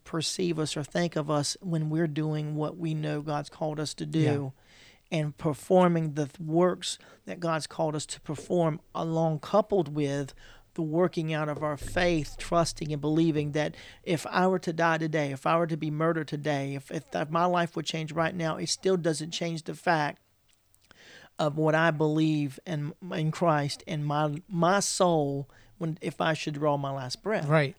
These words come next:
Speaker 1: That should never
Speaker 2: Right.
Speaker 1: change.
Speaker 2: No. And, you know, that's one thing that I have no fear about anymore. When I was a kid, I used to fear every day, say
Speaker 1: Mm-hmm.
Speaker 2: multiple sinner's prayers
Speaker 1: Yeah.
Speaker 2: every day, right? And, like, now I don't fear that anymore. I don't fear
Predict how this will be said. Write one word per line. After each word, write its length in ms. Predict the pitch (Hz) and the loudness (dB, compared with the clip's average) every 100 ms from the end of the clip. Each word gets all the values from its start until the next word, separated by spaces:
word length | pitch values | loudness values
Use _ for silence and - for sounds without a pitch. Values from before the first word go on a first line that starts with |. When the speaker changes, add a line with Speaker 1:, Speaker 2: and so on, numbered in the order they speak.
| - | -6
Speaker 1:
That 240 | 202 220 | -6 -4
should 200 | - 180 | -6 -4
never 280 | 156 196 143 | 2 4 4
Speaker 2:
Right. 140 | 127 | 4
Speaker 1:
change. 540 | 113 143 160 - - - _ - | 2 -4 -6 -12 -14 -16 _ -4
Speaker 2:
No. 400 | 156 175 123 131 - - - | 2 2 0 -4 -12 -20 -2
And, 400 | 165 170 151 151 | 2 2 2 4
you 80 | 156 | 6
know, 140 | 151 | 6
that's 280 | 151 170 - | 6 4 2
one 180 | 151 143 | 0 2
thing 180 | 139 135 | 0 0
that 120 | 123 | 0
I 100 | 127 | 0
have 300 | 120 127 123 | -2 -4 -6
no 160 | 127 123 | -8 -10
fear 400 | - - 139 143 | -12 -10 -8 -8
about 260 | 147 143 | -8 -10
anymore. 400 | 147 151 156 156 | -10 -12 -10 -8
When 140 | 147 151 | -4 -2
I 80 | |
was 140 | 160 143 | 0 -2
a 60 | |
kid, 140 | 139 - | -4 0
I 40 | |
used 240 | 135 135 - | 0 0 -2
to 80 | |
fear 260 | 127 131 127 | -4 -2 -2
every 320 | - 139 143 | -2 -2 0
day, 220 | 135 127 127 | -2 -4 -4
say 180 | 185 151 | -2 0
Speaker 1:
Mm-hmm. 160 | 135 | 2
Speaker 2:
multiple 440 | 143 165 151 - 135 | 2 2 0 -4 -4
sinner's 380 | - 139 123 - | -2 -2 -2 -4
prayers 400 | - 127 - 190 | -6 -4 -6 -4
Speaker 1:
Yeah. 380 | 156 151 151 127 _ | -4 -2 -4 -6 _
Speaker 2:
every 220 | - 135 139 | -2 2 2
day, 240 | 135 - _ _ - | 2 -8 _ _ -8
right? 260 | 147 151 - _ _ - - - | -4 -4 -6 _ _ -20 -20 -12
And, 220 | - 175 175 | 0 2 6
like, 240 | 170 160 | 4 4
now 240 | 160 185 262 | 2 4 6
I 60 | |
don't 240 | 190 165 - | 4 2 -2
fear 420 | - - 202 196 | -10 0 4 4
that 240 | 139 131 139 | 4 0 0
anymore. 460 | 139 139 135 143 | -2 -2 -2 -2
I 180 | 151 147 | -2 0
don't 320 | 151 202 - | 2 2 0
fear 840 | - - - 170 202 147 143 139 | -16 -14 -2 2 4 4 2 -2